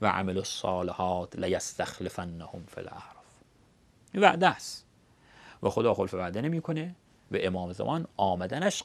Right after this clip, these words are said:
قطعی و حتمی است. اما این علائم به عنوان یک نشانه هایی است،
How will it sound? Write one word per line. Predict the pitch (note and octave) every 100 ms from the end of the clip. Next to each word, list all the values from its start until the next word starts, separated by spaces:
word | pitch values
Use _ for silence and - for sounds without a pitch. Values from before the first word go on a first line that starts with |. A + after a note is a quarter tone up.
| -
قطعی | C#3 C#3+ - - - G#3+ F#3+ D#3+
و | A2
حتمی | - - - - F2+ -
است. | - - - - - - _ - _ _ -
اما | G#3+ B3+ C4
این | B3 A#3+
علائم | A3 A3 A3 A3+ A3+ A3
به |
عنوان | G#3 G#3+ A#3+
یک | B3 A#3+
نشانه | F#3+ - D3 C#3+
هایی | B2+ D3+ C#3 A2+ G2 F#2+
است، | G2 - -